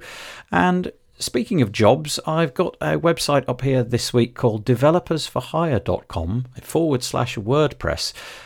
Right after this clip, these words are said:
And this is for those people who are trying to find somebody to help them with their WordPress website, in other words, WordPress developers.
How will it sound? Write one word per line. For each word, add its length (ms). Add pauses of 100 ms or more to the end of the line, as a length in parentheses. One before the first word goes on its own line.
(140)
And 340
this 300
is 240
for 120
those 260
people 380
who 360
are 160
trying 440
to 100
find 840
somebody 680
to 180
help 380
them 180
with 220
their 180
WordPress 640
website, 540
in 160
other 120
words, 280
WordPress 520
developers. 520